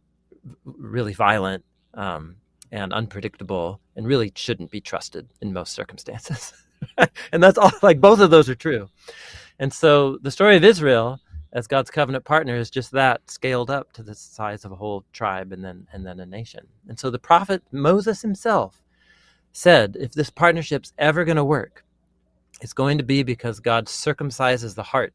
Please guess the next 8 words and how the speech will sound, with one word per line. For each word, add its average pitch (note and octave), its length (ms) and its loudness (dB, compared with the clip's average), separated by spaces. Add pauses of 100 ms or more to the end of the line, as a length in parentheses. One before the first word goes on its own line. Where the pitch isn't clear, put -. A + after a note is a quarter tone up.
of G2 80 -20
his G2+ 140 -18
people. A#2 500 -12 (120)
He A2 80 -14
uses G#2 300 -14
a G#2 160 -16 (240)
vivid A2 320 -4
metaphor G2 640 -10